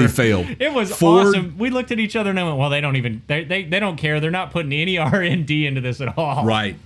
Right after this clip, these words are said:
Speaker 2: Yeah, the ones that passed the test were Audi, uh, Mercedes, Nissan, and Subaru.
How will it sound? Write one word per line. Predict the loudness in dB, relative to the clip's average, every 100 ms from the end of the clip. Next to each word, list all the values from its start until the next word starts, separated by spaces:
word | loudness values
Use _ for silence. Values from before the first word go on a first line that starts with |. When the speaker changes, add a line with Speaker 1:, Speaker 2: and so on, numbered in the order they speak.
| -20 -10 0
Speaker 2:
Yeah, | 2
the | 4 4
ones | 4 2 2
that | 0 0
passed | 0 0 -2
the | -6
test | -2 0 0 -2
were | -2 0
Audi, | 0 2 2 2 -2 -12 -10
uh, | 0 2 4
Mercedes, | 2 2 2 4 2 2 2
Nissan, | 2 2 0 0
and | 0
Subaru. | 2 2 4 2 0